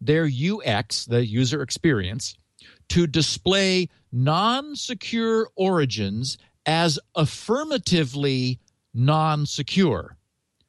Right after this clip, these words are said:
We intend to devise and begin deploying a transition plan for Chrome in twenty fifteen. The goal of this proposal is to more clearly display to users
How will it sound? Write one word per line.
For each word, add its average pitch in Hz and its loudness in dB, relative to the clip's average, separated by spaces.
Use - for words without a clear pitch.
We 165 2
intend 180 2
to 262 -4
devise 143 -2
and 143 -2
begin 160 0
deploying 151 -2
a 147 4
transition 180 0
plan 131 0
for 151 -4
Chrome 139 0
in 160 4
twenty 131 0
fifteen. 123 0
The 135 0
goal 135 2
of 247 -2
this 247 -2
proposal 160 -2
is 156 2
to 180 0
more 160 0
clearly 269 0
display 196 0
to 190 -2
users 143 2